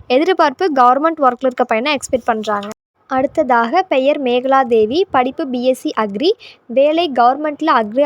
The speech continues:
ஆஃபீஸரா நாகப்பட்டினத்துல ஒர்க் பண்ணிட்டு இருக்காங்க. மாத வருமானம் அறுபதாயிரம்.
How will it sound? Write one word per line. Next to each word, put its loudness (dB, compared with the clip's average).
ஆஃபீஸரா -4
நாகப்பட்டினத்துல -2
ஒர்க் -4
பண்ணிட்டு -8
இருக்காங்க. -4
மாத 0
வருமானம் 0
அறுபதாயிரம். 2